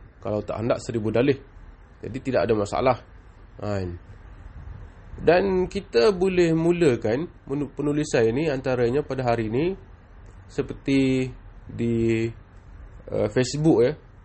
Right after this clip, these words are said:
Saya, saya menga-, me-, berpandangan bahawa di Facebook adalah satu lahan untuk saudara-saudari menulis. Uh, satu sok-, sokmed yang bagus untuk latihan menulis.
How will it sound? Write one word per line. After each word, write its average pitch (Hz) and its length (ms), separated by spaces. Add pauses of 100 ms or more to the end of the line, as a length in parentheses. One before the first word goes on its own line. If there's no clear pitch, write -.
(280)
Saya, 139 320
saya 147 240
menga-, 135 500
me-, 123 720
berpandangan 123 840
bahawa 113 480 (580)
di 110 380
Facebook 120 560 (960)
adalah 113 480 (400)
satu 120 480
lahan 123 640 (800)
untuk 123 580
saudara-saudari 117 840 (480)
menulis. 156 580 (720)
Uh, 98 320
satu 117 320
sok-, 113 320
sokmed 127 480
yang 117 160
bagus 147 400
untuk - 160
latihan 123 320
menulis. 127 280